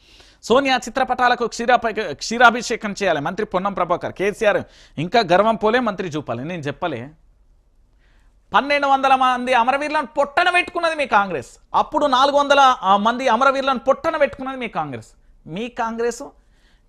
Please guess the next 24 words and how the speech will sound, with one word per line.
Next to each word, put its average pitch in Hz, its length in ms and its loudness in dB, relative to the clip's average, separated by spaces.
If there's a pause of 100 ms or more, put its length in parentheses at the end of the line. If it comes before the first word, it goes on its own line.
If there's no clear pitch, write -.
కేసీఆర్ 269 560 0
సోనియా 294 360 -2
గాంధీని 285 360 0
కలిసింది 285 340 -2
వాస్తవం. 277 380 2
ఎందుకు? 294 300 -6
కృతజ్ఞతలు 330 680 0
తెలియజేసిండు. 254 680 -4 (440)
ఒక 170 140 -2
రాష్ట్ర 269 420 4
ఏర్పాటులో 285 540 4
మీ 294 120 -4
యొక్క 262 200 -4
పాత్ర 247 360 2
ప్రముఖంగా 262 540 -2
ఉంది 233 260 -2
కాబట్టి 262 400 2
కుటుంబ 294 360 -2
సమేతంగా 247 540 -2
వెళ్ళి 247 220 -4
కృతజ్ఞతలు 302 600 -4
తెలిపింది. 208 300 -6
దాంట్లో 208 380 -2
తప్పేంటండి? 180 560 -6